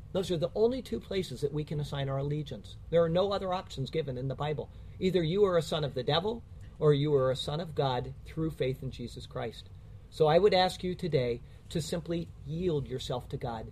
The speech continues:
Say, "I can't save myself. I'm already separated from God because of the sin in my life, and I want Christ to take that away,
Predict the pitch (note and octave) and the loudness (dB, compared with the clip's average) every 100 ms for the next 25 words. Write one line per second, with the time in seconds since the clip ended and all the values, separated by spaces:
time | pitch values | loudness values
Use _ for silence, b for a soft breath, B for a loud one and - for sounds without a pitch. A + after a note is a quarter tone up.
0 | - - - - E3+ E3 F3 - F3+ D#3 | -14 -18 -6 4 4 4 -2 -2 -2 -4
1 | - D3+ C#3 C3+ A#2+ A2+ A#2+ A2 - - | 0 2 2 0 -6 -8 -8 -8 -10 -16
2 | - - - - D3 D3+ F#3 E3 D#3 D3+ | -18 -18 -16 -4 -2 0 4 6 8 6
3 | C3+ - C3+ C3 B2 A#2 C3 B2+ A#2+ A2 | 4 -2 -4 -2 -4 -4 -6 -4 -6 -6
4 | B2+ C#3 C3 B2+ B2+ - C#3 B2 B2 A#2+ | -4 -4 -4 -6 -8 -4 -4 -4 -6 -6
5 | A#2 A#2 - C3+ C#3+ C#3+ C#3 - B2+ B2 | -6 -8 -6 -4 -2 -4 -6 -4 -4 -4
6 | - - C3+ C3 B2 A#2+ A#2+ A2+ G#2+ | -8 -6 -6 -6 -6 -4 -4 -6 -8